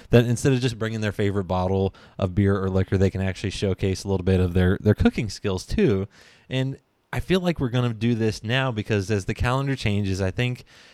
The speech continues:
you know, when people are in November and December, it's holiday time. It's get-togethers, it's maybe a Friendsgiving or a, you know, pre-Christmas party gathering, thing, things of those natures. So with, with that, what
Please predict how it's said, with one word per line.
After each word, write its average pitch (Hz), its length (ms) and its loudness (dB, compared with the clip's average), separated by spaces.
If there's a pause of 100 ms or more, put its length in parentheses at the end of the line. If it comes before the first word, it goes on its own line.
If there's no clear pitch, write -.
(120)
you 117 100 0
know, 117 60 2
when 117 160 0
people 123 260 -2
are 113 140 2
in 113 100 0
November 98 460 -2
and 101 100 -6
December, 92 460 -8
it's - 380 -10
holiday 110 360 0
time. - 340 -12
It's - 160 -10
get-togethers, 123 760 2
it's 92 220 -8 (340)
maybe 113 240 8
a - 40 6
Friendsgiving 101 840 4
or 92 240 -4
a, 92 260 -6 (160)
you 113 180 -10
know, - 40 -18 (300)
pre-Christmas 123 680 -4
party 104 380 -2
gathering, 95 460 -2
thing, 110 320 2
things 117 320 0
of 95 160 0
those 95 280 2
natures. 92 640 -4 (460)
So 175 260 0
with, 190 300 0
with 170 320 -8
that, 101 480 -6
what 170 300 -4